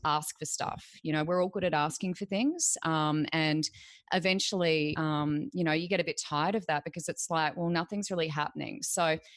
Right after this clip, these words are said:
what's really important, and the way that I see manifestation, is asking, but also doing the action. You know, it's a bit like job hunting. Um,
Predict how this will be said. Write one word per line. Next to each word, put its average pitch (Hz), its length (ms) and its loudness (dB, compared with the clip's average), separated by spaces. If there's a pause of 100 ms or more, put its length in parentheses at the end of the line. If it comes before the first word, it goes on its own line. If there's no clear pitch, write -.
(140)
what's 202 240 0
really 277 160 4
important, 175 540 2
and 175 100 2
the 170 60 2
way 165 200 2
that 165 100 0
I 151 120 2
see 160 200 -2
manifestation, 156 1000 -2
is 156 400 -2 (500)
asking, 180 500 -2
but 175 120 -2
also 170 580 0 (160)
doing 233 220 0
the 165 120 0
action. 160 640 -4 (100)
You 165 120 0
know, 156 80 2
it's 156 180 -2
a 202 40 -2
bit 214 160 0
like 165 220 0
job 165 220 0
hunting. 269 640 0
Um, 156 540 0